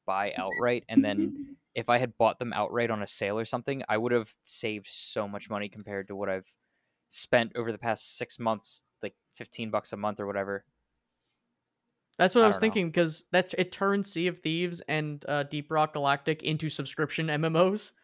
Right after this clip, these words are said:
Speaker 1: Yeah, and now I have both
Speaker 2: And
Speaker 1: of them on Steam. I have, the only one that I never got, again, was Flight Sim.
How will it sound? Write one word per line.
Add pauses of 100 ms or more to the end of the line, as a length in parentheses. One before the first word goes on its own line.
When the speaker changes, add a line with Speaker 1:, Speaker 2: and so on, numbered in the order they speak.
(160)
Speaker 1:
Yeah,
and
now
I
have
both
Speaker 2:
And
Speaker 1:
of
them
on
Steam.
I
have,
the
only
one
that
I
never
got,
again,
was
Flight
Sim.